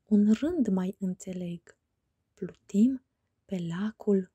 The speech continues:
Winnipeg. Și iar e manuscrisul ud, pătat, murdar, îngrozitor. În orice caz, Apolodor e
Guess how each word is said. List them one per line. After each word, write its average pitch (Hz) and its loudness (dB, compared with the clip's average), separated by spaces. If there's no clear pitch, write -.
Winnipeg. 175 0
Și 185 -4
iar 254 2
e 196 -6
manuscrisul 185 -4
ud, 247 2
pătat, - -8
murdar, 233 -2
îngrozitor. 262 -2
În 165 -8
orice 214 -2
caz, 208 -6
Apolodor 208 -2
e - -20